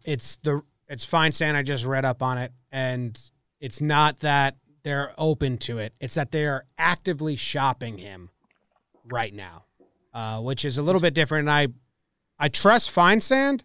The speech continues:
and I also, it, it, it passes the, the smell test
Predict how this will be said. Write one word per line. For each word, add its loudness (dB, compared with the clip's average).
and 2
I 6
also, 8
it, -8
it, -2
it -6
passes 2
the, -6
the -10
smell 4
test -6